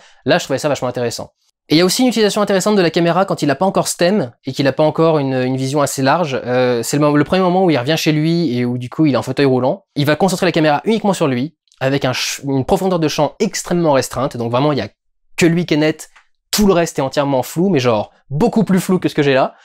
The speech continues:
Euh, et il y a sa mère, en fait, derrière lui, et une infirmière qui, euh, qui, qui, euh, vient lui montrer comment est-ce que l'appartement a été aménagé pour lui permettre, du coup, de faire des choses avec des commandes vocales et des choses dans, dans, des choses dans ce genre-là.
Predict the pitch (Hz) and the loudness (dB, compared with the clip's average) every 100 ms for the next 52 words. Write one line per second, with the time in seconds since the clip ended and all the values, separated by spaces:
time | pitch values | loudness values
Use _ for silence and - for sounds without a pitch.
0 | - - - - 139 135 131 131 131 123 | -20 -20 -20 -6 0 2 4 4 4 2
1 | 123 120 147 156 175 - 156 202 202 147 | 2 0 0 2 2 0 2 2 2 0
2 | 135 - 127 131 131 131 135 139 135 143 | -4 -4 -2 0 0 0 0 0 0 0
3 | 175 151 156 160 - 127 117 110 110 110 | 0 2 2 2 -2 -6 -2 -2 -4 -6
4 | 110 117 107 - 110 104 101 117 117 117 | -8 -12 -12 -8 -6 -6 -6 -6 -4 -4
5 | 147 127 117 - 120 113 107 127 127 113 | -2 0 0 -2 -2 -2 -2 0 0 0
6 | 113 117 113 131 113 113 117 113 - 123 | -4 -2 -2 -2 -4 -4 -6 -6 -8 -4
7 | 104 104 - 123 107 104 107 104 107 107 | -4 -4 -4 -2 -2 -4 -6 -4 -4 -4
8 | 110 123 120 110 110 104 78 110 110 113 | -2 0 0 -4 -8 -8 -8 -8 -8 -8
9 | 117 117 110 117 196 | -8 -8 -4 -2 -4